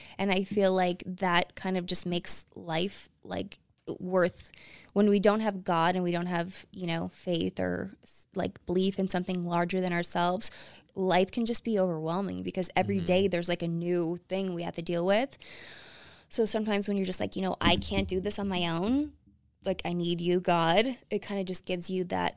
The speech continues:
Speaker 1: resolve that, like, no
Speaker 2: Mm-hmm.
Speaker 1: matter what, everything will be fine, you know?
Speaker 2: That's so true. I
Speaker 1: Yeah.
Speaker 2: feel like even when you're going through, like, a tough situation, it's like, it, there's so much, and I think that's why people, like, really lean on religion and, like,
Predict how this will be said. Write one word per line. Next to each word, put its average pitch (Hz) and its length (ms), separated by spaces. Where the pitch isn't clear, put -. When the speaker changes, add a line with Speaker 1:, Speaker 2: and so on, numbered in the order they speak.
Speaker 1:
resolve 175 880
that, - 140
like, - 160
no 196 60
Speaker 2:
Mm-hmm. 196 80
Speaker 1:
matter 190 240
what, 180 340
everything 185 320
will 175 80
be 175 80
fine, 175 520
you 208 160
know? 202 340
Speaker 2:
That's - 220
so 117 160
true. 107 340
I 92 120
Speaker 1:
Yeah. 113 100
Speaker 2:
feel 123 100
like 117 160
even 107 200
when 101 100
you're 98 100
going 87 220
through, 90 160
like, 85 100
a 98 60
tough - 220
situation, 90 600
it's 92 200
like, 78 300
it, - 220
there's 107 220
so - 420
much, 98 320
and 110 80
I 98 60
think 127 200
that's - 280
why 92 320
people, 85 760
like, 92 260
really 107 460
lean 98 320
on 95 160
religion 92 520
and, 90 140
like, 82 340